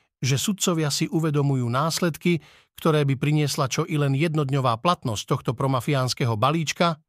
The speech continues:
píše šéfredaktorka Beata Balogová. Pavla Gašpara spájajú so šesťdesiattisícovým úplatkom.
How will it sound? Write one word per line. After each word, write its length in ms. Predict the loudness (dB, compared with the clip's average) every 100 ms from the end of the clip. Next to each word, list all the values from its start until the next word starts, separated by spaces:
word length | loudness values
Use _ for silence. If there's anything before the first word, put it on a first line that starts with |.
| _ _ _ _ _
píše 480 | -2 0 2 2 0 _ _ -6
šéfredaktorka 1040 | 0 2 2 2 0 0 -2 0 0 0 -4 _
Beata 480 | -4 2 2 2 0
Balogová. 800 | 2 0 0 -2 -4 -4 -8 -18 _ _ _ 0
Pavla 320 | 2 4 2
Gašpara 400 | 2 0 0 0
spájajú 560 | 0 0 2 2 2 0 0
so 160 | 0
šesťdesiattisícovým 1300 | 0 0 2 0 0 -2 -2 -4 -2 -2 -2 0 0
úplatkom. 720 | 0 0 0 -2 0 0 0